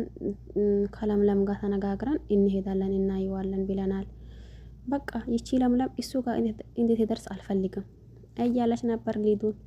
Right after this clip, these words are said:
ሊዱን እየጀማመራት ነው መሰል ፍቅር። ከዛ ናኦል ከሚለው ልጅ ጋር ማለት ነው። ለማንኛውም ድራማው ይሄን ይመስል ነበር። ለዚህ ቤት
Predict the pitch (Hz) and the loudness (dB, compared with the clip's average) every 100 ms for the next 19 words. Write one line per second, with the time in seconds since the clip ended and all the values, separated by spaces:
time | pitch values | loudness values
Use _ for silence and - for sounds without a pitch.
0 | - - - 208 202 214 208 214 202 196 | -20 -20 -8 -2 6 6 6 6 6 4
1 | 190 190 185 190 190 196 - 190 196 - | 2 -2 -2 -2 -4 -6 -6 -8 -8 -10
2 | 190 - - 202 202 - 196 196 190 190 | -12 -12 -8 -8 -8 -6 -4 -2 -2 0
3 | 190 190 196 196 196 190 190 185 185 185 | 2 2 0 -4 -2 0 0 0 -2 -4
4 | - 214 202 196 202 196 - - - - | -6 -4 -2 -4 -4 -6 -6 -14 -18 -16
5 | - - - - - - 240 247 277 262 | -16 -16 -16 -16 -16 -2 4 6 6 6
6 | 254 226 220 240 262 - - 202 202 196 | 6 4 4 2 -2 -4 -2 0 0 0
7 | 190 196 196 - - - - - - - | 0 -2 -6 -12 -20 -18 -18 -18 -18 -18
8 | - - - - - 220 220 220 220 220 | -18 -18 -18 -16 -2 2 4 6 6 4
9 | 202 202 196 196 196 185 185 214 - - | 4 4 2 0 -4 -4 -4 -8 -10 -14
10 | - - - - 226 240 226 233 214 214 | -20 -20 -20 -6 2 4 4 4 4 4